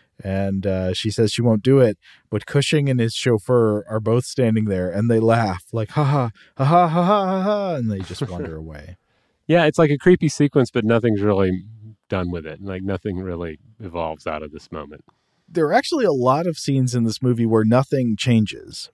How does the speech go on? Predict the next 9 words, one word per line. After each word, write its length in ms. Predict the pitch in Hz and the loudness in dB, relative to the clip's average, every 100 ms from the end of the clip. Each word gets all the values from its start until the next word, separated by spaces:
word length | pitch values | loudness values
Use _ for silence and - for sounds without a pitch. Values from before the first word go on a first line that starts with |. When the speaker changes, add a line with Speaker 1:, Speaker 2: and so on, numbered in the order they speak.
| - | -2
Speaker 1:
plot-wise. 720 | 127 - - 101 65 92 117 110 - | 0 0 -2 -8 -8 -12 -14 -18 -16
Speaker 2:
Yeah. 80 | 98 | -6
Speaker 1:
Nothing, 500 | 101 117 - 113 107 | 0 0 2 0 -2
the, 140 | 107 110 | -4 -4
nothing 580 | 120 127 - 135 117 113 | 2 2 2 0 4 4
new 260 | 120 117 | 4 4
has 180 | 107 92 | 0 -2
happened. 600 | 110 92 80 67 78 - _ _ _ _ 113 | -2 -4 -4 -12 -14 -18 _ _ _ _ -10
Speaker 2:
Mm-hmm. 360 | 92 90 92 | -10 -8 -10